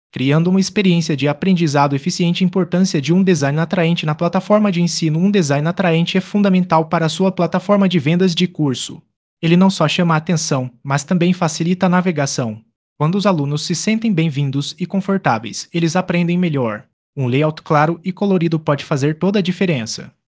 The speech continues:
Aqui estão alguns pontos importantes. Um, facilidade de navegação. Os alunos devem encontrar o que precisam rapidamente. Dois, visual atraente. Um bom design mantém o interesse e a atenção. Três, acessibilidade.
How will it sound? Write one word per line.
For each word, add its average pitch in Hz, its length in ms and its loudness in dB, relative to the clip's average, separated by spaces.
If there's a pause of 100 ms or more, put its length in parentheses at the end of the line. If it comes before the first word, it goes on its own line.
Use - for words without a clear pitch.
(100)
Aqui 175 220 0
estão 180 260 2
alguns 170 320 2
pontos 175 380 0
importantes. 156 800 0
Um, 117 240 -4 (400)
facilidade 165 520 -2
de 151 120 -4
navegação. 175 720 -4 (120)
Os 143 140 -4
alunos 175 380 0
devem 170 320 0
encontrar 156 440 -2
o 156 60 -2
que 160 100 -8
precisam 190 380 -4
rapidamente. 160 800 -4 (340)
Dois, 131 420 0 (280)
visual 160 400 2
atraente. 147 680 0
Um 196 120 4
bom 190 160 4
design 175 320 2
mantém 185 260 2
o 170 40 2
interesse 170 540 0
e 165 140 0
a 156 80 6
atenção. 139 580 -2 (380)
Três, 156 460 2 (260)
acessibilidade. 139 880 0